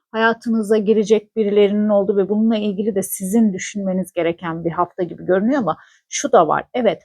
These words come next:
hayatınıza birini almak, belki de bu kişiyi hayatınızda uzun vadeli tutmak isteyecek olabilirsiniz ama Kılıç Prens bize der ki, sözlere dikkat et,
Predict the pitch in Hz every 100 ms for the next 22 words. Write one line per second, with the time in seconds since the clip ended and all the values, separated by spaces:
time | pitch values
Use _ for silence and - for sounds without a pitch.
0 | _ 240 240 247 - 226 220 214 214 208
1 | 202 202 196 196 196 - 202 - 214 202
2 | 220 - - - 196 185 190 196 190 202
3 | 196 185 196 - 175 226 214 185 170 165
4 | - - 175 - - 170 156 165 - 170
5 | 165 185 190 294 277 220 170 - 294 -
6 | 262 220 233 - 202 220 226 208 - -
7 | _ _ _ _ 277 254 226 226 202 208
8 | - 185 165